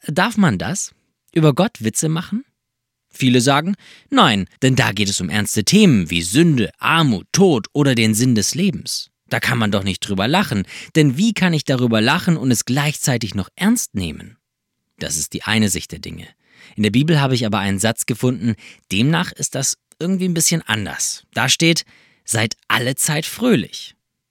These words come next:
Ja, und jetzt? Ich würd sogar noch einen Schritt weiter gehen und behaupte, Gott hat nicht nur Humor, er hat ihn uns sogar als therapeutisches Mittel gegeben. Ich glaube, es täte uns gut, wir würden vielen Problemen mit Humor begegnen,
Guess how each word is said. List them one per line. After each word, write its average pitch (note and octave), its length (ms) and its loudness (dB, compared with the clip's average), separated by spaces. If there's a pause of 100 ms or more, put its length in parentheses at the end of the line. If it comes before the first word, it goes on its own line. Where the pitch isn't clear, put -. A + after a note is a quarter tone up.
(380)
Ja, - 240 -8 (320)
und D2+ 200 -10
jetzt? - 360 -8 (480)
Ich B2+ 160 -6
würd D#3+ 100 -4
sogar B2 220 -2
noch B2 160 -2
einen A#2 200 -2
Schritt A#2 260 -6
weiter G#2 260 0
gehen E2 220 -6
und E2 120 -10
behaupte, A2+ 520 -2 (460)
Gott - 220 -4
hat - 100 -6
nicht D3 220 -4
nur A2 100 0
Humor, G#2+ 500 2 (380)
er - 140 -4
hat C3+ 120 -4
ihn D3 200 -4
uns G#2 180 -2
sogar F#2 380 -4
als F2+ 180 -6
therapeutisches F#2 840 -4
Mittel F2+ 240 -4
gegeben. - 540 -18 (500)
Ich D3 100 -4
glaube, A#3 360 -2
es - 120 -2
täte D3+ 320 -2
uns C#3 200 -2
gut, B3 260 6 (280)
wir A#2+ 140 2
würden C#3 200 2
vielen F#3+ 380 -2
Problemen C3+ 500 -2
mit C#3 200 -8
Humor G#3+ 280 0
begegnen, F#2 560 -2